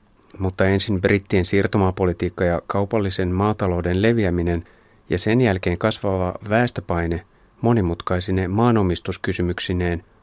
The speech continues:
ovat ajaneet adivaasit ahtaalle. Eniten alkuperäisheimoja on Keski-Intian kukkulaisilla alueilla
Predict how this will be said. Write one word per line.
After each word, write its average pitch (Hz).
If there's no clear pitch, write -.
ovat 107
ajaneet 107
adivaasit 95
ahtaalle. 80
Eniten 107
alkuperäisheimoja 92
on 107
Keski-Intian 90
kukkulaisilla 90
alueilla 90